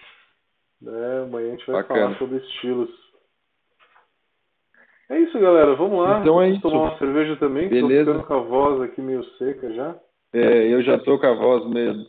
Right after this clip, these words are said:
Speaker 2: meio prejudicada. Vamos lá que tá na hora de molhar, molhar o, o paladar. Cara, agradecer a todos, então.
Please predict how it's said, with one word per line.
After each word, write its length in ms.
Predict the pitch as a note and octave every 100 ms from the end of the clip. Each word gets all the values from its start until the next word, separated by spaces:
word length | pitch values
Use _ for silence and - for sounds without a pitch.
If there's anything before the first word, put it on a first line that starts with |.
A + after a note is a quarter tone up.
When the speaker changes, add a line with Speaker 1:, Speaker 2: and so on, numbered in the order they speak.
| -
Speaker 2:
meio 440 | A#2 A#2 A2 F#2+
prejudicada. 1040 | A2 A2+ G#2 - A2 B2 D3+ D3+ E3 D#3 -
Vamos 180 | G#2+ A2+
lá 140 | A#2+
que 80 | A#2+
tá 120 | B2
na 80 | B2
hora 140 | B2 B2+
de 80 |
molhar, 640 | B2 A#2+ A2+ A#2+ A#2+ - -
molhar 340 | A2+ A2 G#2+ A#2+
o, 420 | A#2+ A2+ - -
o 100 | A2
paladar. 580 | - A2+ A2 F#2+ F#2 - - _ _ _ _ _ _ _ _
Cara, 220 | - A#2+
agradecer 560 | A2+ A#2+ A2+ A2+ - C3
a 40 |
todos, 280 | B2 C3+ C3+
então. 600 | B2 A#2+ C#3 E3 E3+ E3+